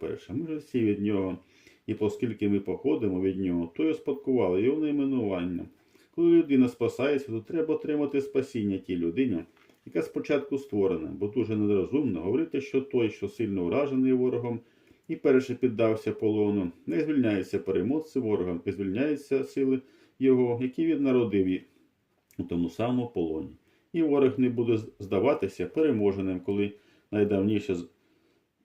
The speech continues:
здобичі залишаються з собою. Наприклад, якщо вороги завоюють будь-кого, і зв'язаних відведуть у полон,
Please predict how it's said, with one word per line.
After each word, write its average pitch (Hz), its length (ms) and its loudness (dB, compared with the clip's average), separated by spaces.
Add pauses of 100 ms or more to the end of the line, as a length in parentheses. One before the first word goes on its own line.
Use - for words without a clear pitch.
здобичі 101 560 2
залишаються 113 640 -2
з 135 120 -10
собою. 92 420 0
Наприклад, 139 560 -2
якщо 127 340 -2
вороги 104 360 2
завоюють 95 480 0
будь-кого, 92 720 0
і 107 80 -6
зв'язаних 139 560 -2
відведуть 127 400 2
у 98 60 0
полон, 123 420 0